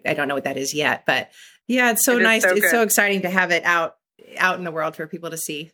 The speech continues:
Speaker 1: <laughs>
Speaker 2: So it came really from your own story. And did you, uh, so how long did it take you to write this?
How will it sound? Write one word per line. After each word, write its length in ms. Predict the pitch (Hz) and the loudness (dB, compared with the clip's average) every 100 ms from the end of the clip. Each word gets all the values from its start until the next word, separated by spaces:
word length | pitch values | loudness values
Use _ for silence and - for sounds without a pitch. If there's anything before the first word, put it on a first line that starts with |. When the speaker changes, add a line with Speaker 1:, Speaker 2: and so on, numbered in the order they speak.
| - | -8
Speaker 1:
<laughs> 300 | 208 214 202 - _ - | -4 -4 -4 -8 _ -4
Speaker 2:
So 280 | - 269 | 2 4
it 240 | 240 262 - | 4 2 2
came 440 | - 269 277 285 | 2 4 4 4
really 280 | 247 226 220 | 4 4 4
from 320 | 214 214 196 | 2 0 2
your 240 | 196 196 190 | 2 4 4
own 240 | 190 208 | 4 2
story. 760 | 202 - 127 110 - 73 73 - | 0 -2 0 0 0 -2 -4 -6
And 440 | - 175 165 170 180 | -2 0 2 0 -2
did 240 | 190 180 | -2 0
you, 440 | 196 190 185 175 175 | 0 0 0 -2 -2
uh, 280 | - - 117 - | -4 -6 -8 -6
so 300 | - 196 180 | 0 0 2
how 220 | 226 220 | 2 4
long 240 | 240 214 | 4 2
did 200 | 196 196 | 2 0
it 60 | - | 2
take 260 | 196 185 | 0 0
you 140 | 202 185 | 0 0
to 80 | 170 | 2
write 360 | 156 233 302 | 2 2 0
this? 480 | - - - - - | -4 -4 -6 -8 -10